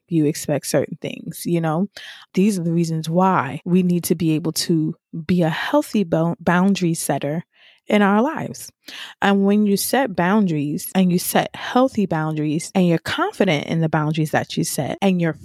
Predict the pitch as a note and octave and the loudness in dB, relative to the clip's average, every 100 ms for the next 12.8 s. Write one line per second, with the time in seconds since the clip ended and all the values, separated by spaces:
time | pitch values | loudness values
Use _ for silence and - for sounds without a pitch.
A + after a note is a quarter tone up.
0 | - - C4+ C#4+ A3 E3+ - - E3 D#3 | -10 0 4 4 4 0 -2 -4 -4 -4
1 | - - E3 D3 G3 E3+ - F3+ - G#3 | -8 -8 -8 -4 -6 -6 -8 -10 -2 -2
2 | - - - - F4+ G4 F#3 B3+ G#4+ - | -2 -8 -8 -2 0 0 2 2 2 -4
3 | - - - E4 E4+ E4 D#4 C#4+ D#4 - | -4 -4 0 2 4 4 2 4 2 2
4 | F4+ D4 A#3+ - G3+ F3 E3 D#3+ F3 E3 | 0 2 2 2 2 2 0 0 -4 -4
5 | C#3 E3 D3+ E3 - - - - - - | -8 -8 -8 -8 -8 -8 -10 -12 -12 -12
6 | - - - G3 G3+ F#3+ F#3+ - - A#3+ | -12 -14 -8 0 2 4 2 -2 -2 2
7 | C#4 D4+ F#3 D3 G#3 - - - - G#3 | 4 2 0 -2 -6 -8 -10 -6 0 2
8 | G3 F3+ - G3 E3+ F#3 E3+ E3+ E3+ D#3+ | 2 -2 -4 -2 0 2 2 0 -4 -4
9 | E3 C#3+ - F3+ D#3 - - A#3 F#3+ - | -2 -4 -6 -8 -8 -8 -2 0 0 -2
10 | F3+ E3 G3 B3+ C#4 D4 G#3+ A3+ - F3+ | -4 -2 2 4 4 2 2 2 0 -2
11 | F3 G#3+ - D#3 - - - G3+ F3+ E3 | -2 -4 -4 -6 -8 -6 0 2 4 2
12 | F3 - F#3+ F3 E3+ D3 - F#3+ | 0 -2 0 0 0 -2 -6 -10